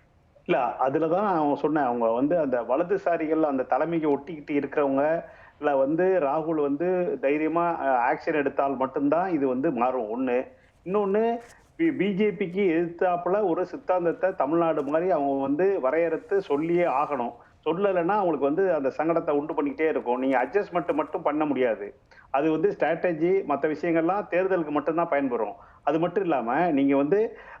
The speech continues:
அந்த ஹிந்தி பெல்ட்ல குஜராத், மத்திய பிரதேசம், மகாராஷ்டிரா, அந்த ம-, ச-, சத்தீஸ்கர், இந்த மாநிலங்கள் தான் இப்ப சிக்கல் நமக்கு தமிழ்நாட்டுல, இந்தியாவுல. ஏன்னு கேட்டீங்கன்னா,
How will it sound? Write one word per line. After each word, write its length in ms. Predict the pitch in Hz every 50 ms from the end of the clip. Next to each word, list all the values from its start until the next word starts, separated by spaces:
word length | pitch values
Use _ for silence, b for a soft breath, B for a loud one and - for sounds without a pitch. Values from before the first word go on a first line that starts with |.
| B
அந்த 220 | - 131 139 135 135 131 123 113
ஹிந்தி 360 | 139 165 196 208 190 214 214
பெல்ட்ல 500 | 180 156 170 165 160 165 165 151 147 -
குஜராத், 640 | 147 143 135 147 143 143 143 139 139 - 147 143 143
மத்திய 300 | 135 135 131 - 147 139
பிரதேசம், 480 | 143 139 139 139 135 - 147 143 143
மகாராஷ்டிரா, 640 | 135 139 139 143 143 139 139 - - 160 156 156 151 B B B B B
அந்த 360 | B 143 139 143 147 156 151 143 139 131 127 123 123 123 120 120 117 113
ம-, 500 | 131 131 131 131 131 131 135 135 131 - -
ச-, 140 | - 147 135 -
சத்தீஸ்கர், 480 | 147 139 147 160 151 156 - 156 151
இந்த 340 | 147 143 135 156 170 175 175
மாநிலங்கள் 540 | 156 151 156 175 180 185 175 175 170 160 156
தான் 180 | 143 170 196 214
இப்ப 200 | 190 196 165 147
சிக்கல் 360 | - - 143 - 190 175 147
நமக்கு 260 | 127 123 120 113 120
தமிழ்நாட்டுல, 540 | - 127 131 139 135 127 117 - - 120 131
இந்தியாவுல. 380 | 131 139 151 151 131 113 107 101 - - - _ b b b b -
ஏன்னு 300 | 156 190 214 220 214 175
கேட்டீங்கன்னா, 520 | 185 147 160 151 156 170 190 214 220 240